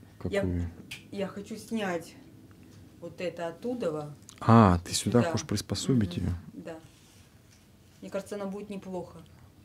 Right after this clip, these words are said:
Speaker 1: Так вот. Думаю, как-то нежнее, да, будет работать.
Speaker 2: Да.
Speaker 1: А, такая змеевидная.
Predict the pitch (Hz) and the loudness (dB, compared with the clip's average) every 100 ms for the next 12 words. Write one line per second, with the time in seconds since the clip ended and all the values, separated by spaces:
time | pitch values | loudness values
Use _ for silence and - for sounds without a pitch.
0 | - - - - - - - - - - | -16 -16 -14 -16 -16 -18 -18 -20 -20 -20
1 | - - - - - - - 98 104 104 | -20 -20 -20 -20 -20 -20 -6 -6 2 2
2 | 101 - - 107 107 104 107 90 85 85 | 4 0 4 10 10 12 10 12 10 6
3 | 85 80 82 101 92 92 87 170 165 - | 4 2 -2 -2 -2 -2 -4 -8 -12 -18
4 | - - - - - - - - - - | -20 -20 -20 -20 -20 -20 -20 -20 -20 -20
5 | - - - - - - - - - - | -20 -20 -20 -20 -20 -20 -20 -20 -20 -20
6 | - - - - - 101 98 87 - 92 | -20 -20 -20 -20 -10 -4 -2 -2 -2 -2
7 | 92 101 101 95 95 87 85 82 | 4 4 4 2 -2 -2 -2 -4